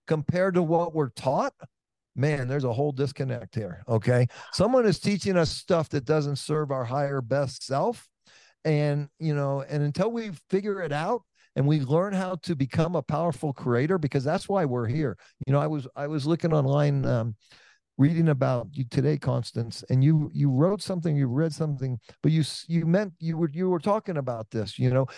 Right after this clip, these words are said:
finding our purpose. You know, I think this is, how many people are walking around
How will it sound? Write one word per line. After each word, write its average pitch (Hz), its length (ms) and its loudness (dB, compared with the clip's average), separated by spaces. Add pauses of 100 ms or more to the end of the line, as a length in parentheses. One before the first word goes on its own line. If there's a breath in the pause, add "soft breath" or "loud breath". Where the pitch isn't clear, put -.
(260 loud breath)
finding 233 300 4
our 160 240 4
purpose. - 520 -2 (240)
You 143 60 2
know, 156 180 4
I 214 160 2
think 220 360 -2
this 233 240 2
is, 196 200 -10 (580 soft breath)
how 240 100 2
many 262 180 2
people 208 320 2
are 156 80 4
walking 160 420 0
around 151 460 0